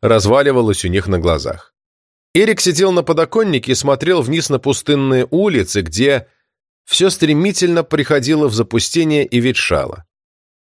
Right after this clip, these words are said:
Сейчас уже мало что напоминало о цветущих городских улицах, которые он привык видеть в этой части города. Даже огромные бетонные львы, охранявшие вход на улицу Дротнингаттен, куда-то делись.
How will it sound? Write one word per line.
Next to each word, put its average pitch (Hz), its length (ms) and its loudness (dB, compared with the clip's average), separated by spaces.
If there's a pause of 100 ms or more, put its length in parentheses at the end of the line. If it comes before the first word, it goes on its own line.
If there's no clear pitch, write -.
Сейчас 233 400 0
уже 165 200 2
мало 180 300 0
что - 200 -2
напоминало 117 640 2
о 110 40 -2
цветущих 110 640 -2
городских 107 580 -2
улицах, 151 520 -2
которые 135 480 2
он 113 220 -2
привык 107 360 0
видеть 151 400 -4
в 95 80 2
этой 107 240 0
части 92 340 0
города. 73 540 -6 (680)
Даже 101 420 2 (380)
огромные 135 480 2
бетонные 131 540 0
львы, 120 340 0
охранявшие 110 720 0
вход 139 340 -2
на 104 120 2
улицу 123 520 -2 (320)
Дротнингаттен, 98 1120 0
куда-то 120 400 2
делись. 78 580 -2